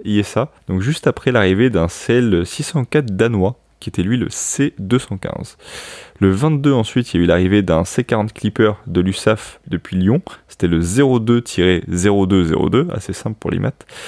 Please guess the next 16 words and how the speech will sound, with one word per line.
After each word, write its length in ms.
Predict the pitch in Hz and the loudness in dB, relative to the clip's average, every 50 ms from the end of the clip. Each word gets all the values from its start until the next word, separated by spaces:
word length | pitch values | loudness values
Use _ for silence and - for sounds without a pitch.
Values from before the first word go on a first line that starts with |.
| - - - - - - - - - | -16 -16 -18 -18 -20 -20 -16 -4 0
Le 120 | 104 110 | 2 2
vingt-trois, 640 | 117 123 143 143 147 - - - 139 139 139 123 - _ | 4 4 2 0 0 -2 -2 0 0 0 0 -2 -6 _
la 140 | - - 92 | -6 -4 -2
journée 240 | 92 98 101 107 113 | 0 0 2 2 2
a 80 | 107 95 | 2 2
bien 200 | 90 107 120 131 | 2 0 -2 -2
commencé 460 | - - 135 127 127 123 - - 139 | -2 -2 -2 -2 -2 -2 -2 0 2
avec 280 | 123 104 87 87 - | 4 4 2 0 0
l'arrivée 340 | - 82 87 92 95 104 110 | -2 0 2 2 2 2 2
d'un 180 | 104 92 87 90 | 2 2 0 0
sept 200 | - - - - | -2 -4 -6 -4
cent 160 | - 113 110 | -2 -2 0
quarante-sept 480 | - 110 98 98 104 - - 117 101 92 | 0 0 0 0 0 0 0 -2 0 0
de 120 | 92 87 | 0 0
National 440 | 85 95 113 - - - 120 117 113 | 2 0 0 -2 0 0 0 0 0
Cargo, 480 | - 98 92 92 92 98 113 139 - | 0 2 2 4 4 2 2 0 -2